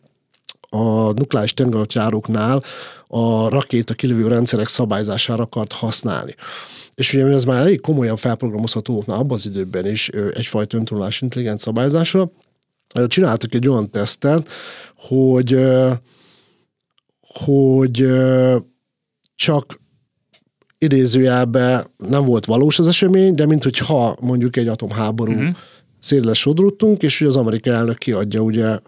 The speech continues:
Speaker 1: a aktivizációt. És nagyon érdekes volt, mert a, a tengeralattjárók többségén, ahol bevezették ezt a rendszert,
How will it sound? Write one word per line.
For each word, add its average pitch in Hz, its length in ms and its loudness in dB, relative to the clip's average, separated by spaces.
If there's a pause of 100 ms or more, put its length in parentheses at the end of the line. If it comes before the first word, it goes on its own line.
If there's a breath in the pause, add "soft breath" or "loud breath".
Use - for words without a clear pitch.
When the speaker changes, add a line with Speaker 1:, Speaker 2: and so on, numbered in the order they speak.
(240 soft breath)
Speaker 1:
a 104 360 -6 (260)
aktivizációt. 107 960 -2 (460 loud breath)
És - 140 -4
nagyon 202 180 4
érdekes 131 420 2
volt, 170 320 2
mert 135 160 2
a, 123 180 2
a 131 80 -2
tengeralattjárók 120 680 0
többségén, 117 480 0
ahol 113 220 2
bevezették 110 640 -2
ezt 113 220 -4
a 98 60 0
rendszert, 156 600 0